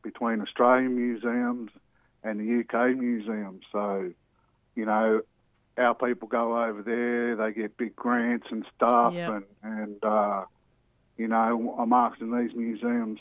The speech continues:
Speaker 1: to, to care for artefacts that come back from, from anywhere,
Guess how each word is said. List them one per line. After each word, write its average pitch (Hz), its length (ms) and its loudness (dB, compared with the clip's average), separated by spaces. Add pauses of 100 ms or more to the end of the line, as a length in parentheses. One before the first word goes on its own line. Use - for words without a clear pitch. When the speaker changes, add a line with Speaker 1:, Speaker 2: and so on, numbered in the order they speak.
(100)
Speaker 1:
to, 107 240 -4 (360)
to 113 80 -4
care 131 340 4
for 104 420 -2 (920)
artefacts 123 600 2
that 110 160 -10
come 113 280 -2
back 123 320 2
from, 107 280 -8
from 107 240 -2
anywhere, 123 640 2